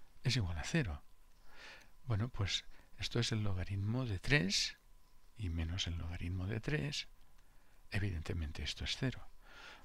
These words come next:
Por lo tanto, comprobado. La solución es x igual a cuatro e y igual a cero.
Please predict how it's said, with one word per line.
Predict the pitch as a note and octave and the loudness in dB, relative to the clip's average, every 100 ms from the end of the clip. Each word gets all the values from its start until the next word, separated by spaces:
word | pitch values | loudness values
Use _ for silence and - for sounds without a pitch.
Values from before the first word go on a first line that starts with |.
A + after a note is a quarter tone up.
| - | -2
Por | - | 0
lo | F#2+ | 0
tanto, | - G#2+ A2+ C3+ - - - | 2 2 4 0 0 -8 -2
comprobado. | - F2+ G2 E2+ D2+ - - - - - - - - - - - | 0 4 4 4 2 0 -10 -14 -14 -14 -16 -14 -14 -14 -14 0
La | G2+ F#2 | 2 4
solución | - G2+ G2 D3 D3+ F3+ | 4 4 6 6 8 6
es | - G2 - - - | 4 4 2 0 -2
x | A2 - G2 | 0 2 2
igual | G#2 A2 | 2 2
a | B2 | 0
cuatro | - D3 - D#3 F#3+ - - - - - - | 2 2 4 2 0 -6 -20 -20 -20 -20 -4
e | A2+ A#2 | 0 0
y | C#3 C3+ - | 0 -2 -2
igual | A2+ G2 E2+ | 0 2 0
a | - | -2
cero. | - E2+ | -6 -6